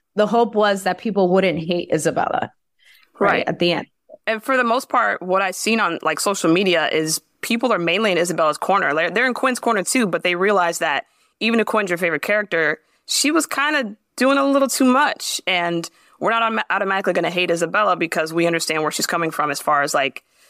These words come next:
Speaker 2: Quinn needing to kinda recalibrate her heart to understand what, you know, a relationship should be and things like that. So I
Speaker 1: Yeah,
Speaker 2: haven't
Speaker 1: and
Speaker 2: really
Speaker 1: I
Speaker 2: seen that much hate with Isabella.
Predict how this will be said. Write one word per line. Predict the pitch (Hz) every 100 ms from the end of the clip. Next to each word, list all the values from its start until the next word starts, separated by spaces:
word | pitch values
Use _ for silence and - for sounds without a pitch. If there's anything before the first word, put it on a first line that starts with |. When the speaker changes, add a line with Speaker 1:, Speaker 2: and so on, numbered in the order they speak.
| - _ -
Speaker 2:
Quinn | - 220 196
needing | 185 185 175
to | 170
kinda | 175 165
recalibrate | 160 165 - 160 160 165 165
her | - 147
heart | - 170 165 - -
to | - 165
understand | 160 156 165 151 151 143
what, | 151 143 - _ _ _ -
you | 170
know, | 151 135
a | - 156
relationship | 156 151 156 - 113
should | - 147
be | 156 160 139
and | 139
things | 156 147 143
like | 135
that. | 160 147 - -
So | 160 147 143 _ _ _ _ 320
I |
Speaker 1:
Yeah, | 359
Speaker 2:
haven't | 302 185
Speaker 1:
and |
Speaker 2:
really | 247
Speaker 1:
I | 254
Speaker 2:
seen | 294
that | 180
much | 147 -
hate | 143 -
with | 151 147
Isabella. | 147 143 139 156